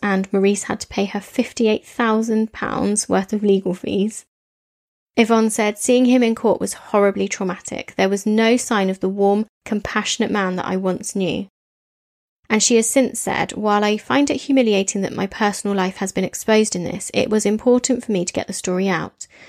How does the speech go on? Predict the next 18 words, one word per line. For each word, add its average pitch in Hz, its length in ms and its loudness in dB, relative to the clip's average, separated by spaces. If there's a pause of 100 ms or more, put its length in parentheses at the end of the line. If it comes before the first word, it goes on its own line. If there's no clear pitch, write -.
(120)
The 226 80 -4
story 214 280 4
has 214 120 2
gone 202 180 -2
viral. 208 500 -2
I've 196 160 -4
had 214 140 -2
people 233 240 0
get 226 140 -2
in 208 80 -2
contact - 440 -6
with 190 120 -6
me 185 100 -2
from 185 260 -8
all 220 240 2
around 196 240 0
the 202 80 -2
world, 180 320 -2